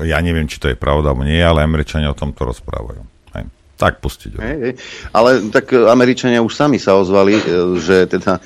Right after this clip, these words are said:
Speaker 2: asi, e, tie, tie sny, o ktorých hovoril, e, Zelenský v januári, že v lete bude Krym späť, že asi to nie je reálne a tí naši, e, sú ticho, naši novinári. Tejto téme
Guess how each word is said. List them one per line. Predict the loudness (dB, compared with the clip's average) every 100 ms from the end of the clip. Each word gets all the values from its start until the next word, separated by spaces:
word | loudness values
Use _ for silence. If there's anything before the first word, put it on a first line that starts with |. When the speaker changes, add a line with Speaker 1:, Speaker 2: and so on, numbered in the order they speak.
| -14 -20 -6
Speaker 2:
asi, | -2 -2 2 2
e, | 0 -4 -4 -4 -4 0
tie, | 2 2
tie | 4 2
sny, | 2 2 4 2
o | 0
ktorých | -4 0 0 2
hovoril, | 2 2 2 4 4
e, | 2 2 2
Zelenský | 2 2 2 0 -2 0 2
v |
januári, | 2 2 2 2 0
že | 0 0 0
v | 0
lete | 0 0 0
bude | -2 0 0
Krym | 2 0
späť, | 0 2 2 2 -8 -14 -2
že | -2
asi | -2 -4 -4
to | -2
nie | -2 0 0
je | 2 4 2
reálne | 0 0 0 2 4 2 -2 -16 -4
a | 0 2 2 -2 -8
tí | -8 -6
naši, | -4 -2 0 -2
e, | -4 -10 -8 -8 -6 -6 -6 -4 -4
sú | 0 0
ticho, | 2 0 -2 -6 -6
naši | -4 -2 -2
novinári. | -2 0 0 0 -2 -4 -10 _ _ -12 -8
Tejto | -8 2 4 4
téme | 2 2